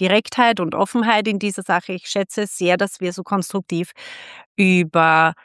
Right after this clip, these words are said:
auch solche Themen sprechen können. Ja, merkt man schon. Oh wow, okay.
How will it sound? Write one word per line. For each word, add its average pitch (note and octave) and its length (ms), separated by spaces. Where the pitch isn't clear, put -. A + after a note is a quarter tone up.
auch G#3 280
solche D4 440
Themen D#3 480
sprechen - 480
können. D#3+ 460
Ja, E3+ 300
merkt D#3 340
man A#3 140
schon. C#4+ 340
Oh G#3+ 220
wow, G3+ 340
okay. C4 540